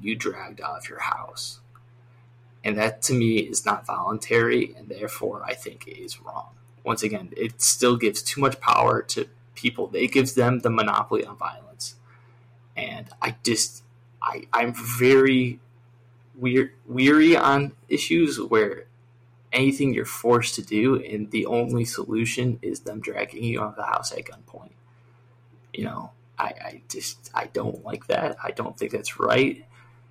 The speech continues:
And if your own personal convictions, you don't want to partake in that, then don't partake in that.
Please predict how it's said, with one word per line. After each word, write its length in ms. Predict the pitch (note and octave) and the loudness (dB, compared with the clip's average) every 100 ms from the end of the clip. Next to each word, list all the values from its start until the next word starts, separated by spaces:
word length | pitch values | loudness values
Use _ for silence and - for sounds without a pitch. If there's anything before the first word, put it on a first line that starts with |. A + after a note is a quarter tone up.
| _ _ - | _ _ -4
And 440 | A2 G2+ G2+ E2 | -2 0 -2 -4
if 180 | - - | -6 0
your 120 | A#2+ | 2
own 160 | C3 C#3+ | 2 2
personal 320 | C#3+ C3+ B2 | 2 2 0
convictions, 840 | - G#2+ A#2 B2 G#2+ G#2 - - - _ - | -2 -2 -2 -2 -6 -4 -4 -6 -14 _ -12
you 140 | B2+ | 2
don't 200 | C3 B2 | 4 4
want 300 | A#2 A2 G2+ - - | 4 4 2 -6 -12
to 100 | - | -10
partake 480 | - G#2 F#2+ A2+ D#3 | -2 -2 0 2 2
in 100 | - | 0
that, 240 | G2+ G2+ A#2 | -6 -6 -2
then 120 | A#2 | 2
don't 220 | A#2+ A#2+ | 2 2
partake 440 | A#2+ A#2 B2 E3 | -2 -2 -2 -4
in 80 | - - | -6 -14
that. 260 | - - | -20 -20